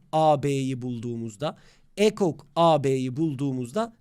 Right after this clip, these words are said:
ne olacaktır? İlla ki küçük olacaktır. Hatta küçük eşit diyelim. Eşit de olduğu durumlar olacaktır çünkü illa ki. Şimdi geldim burada. ekok bulacağım. Yine aynı taktikle bulacağım ben burada. On iki,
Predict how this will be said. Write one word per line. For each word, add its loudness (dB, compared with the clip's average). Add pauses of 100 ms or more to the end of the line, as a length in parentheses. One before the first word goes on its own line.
ne 4
olacaktır? 0
İlla -6
ki -14
küçük -8
olacaktır. -6
Hatta -6
küçük -10
eşit -8
diyelim. -8
Eşit -8
de -4
olduğu -6
durumlar -6
olacaktır -2
çünkü -14
illa -14
ki. -20 (540)
Şimdi -6
geldim -6
burada. -8 (100)
ekok -6
bulacağım. -6 (120)
Yine 0
aynı -2
taktikle -4
bulacağım -4
ben -6
burada. -10
On 0
iki, -4